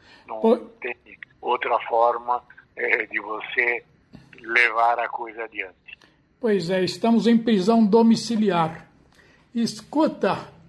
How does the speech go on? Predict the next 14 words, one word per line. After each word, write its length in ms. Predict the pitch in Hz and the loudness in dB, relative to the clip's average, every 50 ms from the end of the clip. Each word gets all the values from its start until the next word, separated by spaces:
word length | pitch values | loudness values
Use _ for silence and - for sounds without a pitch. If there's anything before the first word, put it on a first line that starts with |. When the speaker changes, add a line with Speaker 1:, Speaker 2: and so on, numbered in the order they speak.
| - - - - | -20 -20 -2 2
Speaker 2:
tudo 200 | 311 359 370 359 | 4 4 6 8
parado, 480 | 359 311 269 220 190 180 160 147 165 | 8 8 8 8 8 6 4 2 0
né? 120 | 202 214 190 | -2 -4 -4
Futebol, 680 | - - 190 - - 196 143 165 190 220 233 226 196 165 | -4 -8 -12 -10 -8 -8 -2 2 4 6 6 6 4 2
Fórmula 580 | - - 202 202 202 202 196 190 175 160 160 | 0 -2 -2 -2 -2 -2 -2 -2 0 0 0
um, 200 | 180 226 247 220 | 0 -2 -2 0
Speaker 1:
Sim, 100 | 233 220 | 2 4
Speaker 2:
qualquer 260 | 196 185 - 240 220 202 | 4 2 2 0 -6 -8
tipo 280 | - - 233 - - | -8 -8 -8 -8 -6
Speaker 1:
tudo 100 | - 233 | -8 -8
Speaker 2:
de 100 | 175 226 | -6 -4
Speaker 1:
parado. 240 | 214 196 - - 135 | -4 -4 -2 -4 -4
Speaker 2:
evento, 500 | - 180 202 202 190 160 135 - - 170 | -4 -4 -6 -6 -8 -10 -12 -14 -14 -12
né? 200 | 180 196 202 190 | -10 -10 -10 -12